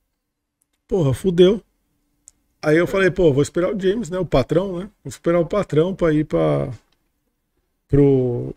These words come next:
pro torneio, né?" E tal, ele, ele tinha alugado uma casa pra gente depois pra ir pra Cape Town, depois do torneio. Tipo assim, a casa que passava um rio no meio da casa, que dava no mar, um negócio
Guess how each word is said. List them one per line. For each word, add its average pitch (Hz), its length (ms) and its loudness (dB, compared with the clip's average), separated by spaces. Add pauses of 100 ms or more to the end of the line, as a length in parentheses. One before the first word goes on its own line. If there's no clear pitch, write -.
pro 139 160 -2
torneio, 160 640 2
né?" 160 140 -6 (520)
E 127 100 -2
tal, 160 480 4
ele, 139 680 2 (840)
ele 135 160 2
tinha 156 240 -2
alugado 151 400 2
uma 151 140 -4
casa 151 380 -2
pra 139 160 -4
gente 135 320 -10
depois 135 380 -4
pra 139 180 -4
ir 143 60 0
pra 135 160 -4
Cape - 400 -4
Town, 151 300 -2
depois 123 320 -2
do 123 80 -6
torneio. 123 480 -2
Tipo - 200 -12
assim, 135 180 -10
a 165 60 -12
casa 143 240 -6
que - 80 -20
passava 139 360 -6
um 135 100 -8
rio 123 300 2
no 131 140 -6
meio 151 180 -4
da 151 120 -4
casa, 127 340 -2
que 127 80 -8
dava 135 200 -4
no 127 100 -8
mar, 131 200 -8
um 147 40 -10
negócio 156 400 -10